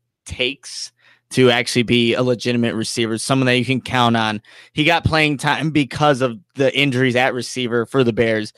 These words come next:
but just with the talent that's now there, um, yeah, I'm gonna go with no with Tanner Gentry and just being, I guess,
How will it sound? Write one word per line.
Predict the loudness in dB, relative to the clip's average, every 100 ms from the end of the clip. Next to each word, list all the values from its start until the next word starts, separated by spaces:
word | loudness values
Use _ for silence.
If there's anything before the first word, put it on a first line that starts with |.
| _ _
but | 2 2 2 -4 _ _ -2
just | -2 0
with | -2
the | -4
talent | -8 -2 0 0 -2
that's | -6 -4
now | -2 2 2
there, | 0 -2 -2 -4 -10 _ _ _ _
um, | -8 -6 -6 -8 -12 _ _ _ _ _ -18 -12
yeah, | -2 2
I'm | 2
gonna | 2
go | 4 4
with | 4
no | 0 -2
with | -2
Tanner | -6 -6
Gentry | -4 -6 -6 -8 -6
and | -4
just | -6 -8 -4
being, | -2 -2 -2 -4 -4
I | -4
guess, | -2 -2 -4 -12 -14